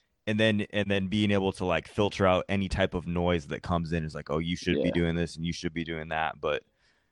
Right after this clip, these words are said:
Speaker 1: but probably, you know, for you, especially coming with experience and time and,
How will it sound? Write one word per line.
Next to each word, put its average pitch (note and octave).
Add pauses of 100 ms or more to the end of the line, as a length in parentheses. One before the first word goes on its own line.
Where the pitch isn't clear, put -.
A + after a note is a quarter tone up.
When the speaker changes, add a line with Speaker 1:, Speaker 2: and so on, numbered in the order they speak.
(380)
Speaker 1:
but F2
probably, A2+ (120)
you F2+
know, E2+
for -
you, G2+
especially F#2+
coming F#2+
with F2
experience F2+
and D#2+
time E2+
and, D2+